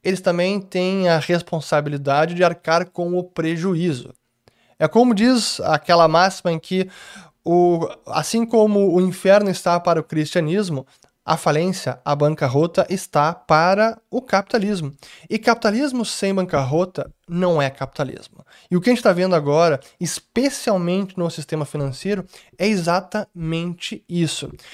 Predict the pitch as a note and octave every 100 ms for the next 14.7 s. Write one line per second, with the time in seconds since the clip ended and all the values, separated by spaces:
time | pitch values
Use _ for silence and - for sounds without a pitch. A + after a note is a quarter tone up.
0 | - - - G3+ - F4+ F4+ - A3+ -
1 | G3 G3 F#3+ D#3+ D#3+ D3+ D#3+ D#3 D3+ D3+
2 | C#3 C3 B2+ - D3 D3 D#3 C3+ C#3 G#3+
3 | G#3+ C#3+ _ _ _ - A#3+ E4+ F#4 D4
4 | C4+ A#3+ A#3+ F#3+ - G3+ G#3 G3+ - G3
5 | G3+ G3 F#3+ F#3+ F#3 F#3 F#3 F3+ - D3+
6 | A2+ C3 - _ _ F3+ E3 F#3 E3 -
7 | F#3+ A3 A3+ G3 F3 - G3+ G3+ F3+ E3
8 | - E3+ D#3+ C3+ D3+ G3 A3+ G#3+ F3 D3+
9 | E3+ F#3+ F3+ D#3 C#3 - D#3 F#3 G#3 -
10 | - F3+ D#3+ F3 F3+ F#3 F3+ - F3 A3+
11 | B3 D#3 - _ _ - E3+ A3+ A3+ A3
12 | G#3 F#3 D3 F#3 G#3 G#3+ _ _ - E3
13 | G3 G3 F#3+ F3 E3+ F#3 F3+ E3+ - E3
14 | D#3+ D3 C#3+ C3 C#3 F3+ G3